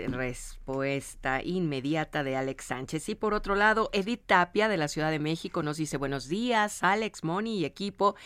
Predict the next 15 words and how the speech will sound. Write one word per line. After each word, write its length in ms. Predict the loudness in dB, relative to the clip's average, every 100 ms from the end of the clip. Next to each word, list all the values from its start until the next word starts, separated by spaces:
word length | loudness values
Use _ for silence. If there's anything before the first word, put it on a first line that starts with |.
| -18 -6
Es 140 | -2 0
un 100 | 2
gusto 300 | 2 2 -2
escucharlos 800 | 0 -4 0 0 2 -2 -4 4
todos 640 | 6 8 6 4 2 2
los 260 | 0 0 4
domingos 580 | 4 4 2 2 0
mientras 460 | 0 -2 -4 -6 -6
trabajo. 680 | -8 -4 0 -2 0 -4 -6 -14 -18 -4
Gracias 460 | -2 0 -2 -2
por 160 | 0 0
hacerme 420 | 0 -2 0 2
ameno 320 | 2 2 4
el 140 | 2 2
tiempo. 600 | 2 4 4 8 8